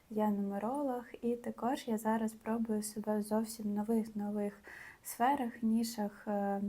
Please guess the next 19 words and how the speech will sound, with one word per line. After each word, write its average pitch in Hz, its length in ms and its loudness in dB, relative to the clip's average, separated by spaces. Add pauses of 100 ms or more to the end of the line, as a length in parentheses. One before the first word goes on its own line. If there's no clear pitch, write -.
(500)
в 208 80 0
житті. 262 680 0
Розповідаю 214 800 2
про 202 120 -2
це 208 160 0
в 202 60 -4
своєму 202 340 0
блозі 202 380 2
в - 20 -4
Інстаграмі 226 840 0
і - 160 -2
потрошечки, 240 640 -4
звичайно, 214 420 2
буду 202 320 -4
розповідати 208 880 -2 (480)
тут. 220 340 4 (500)
По 233 100 4
назві 247 500 6
відео 277 600 4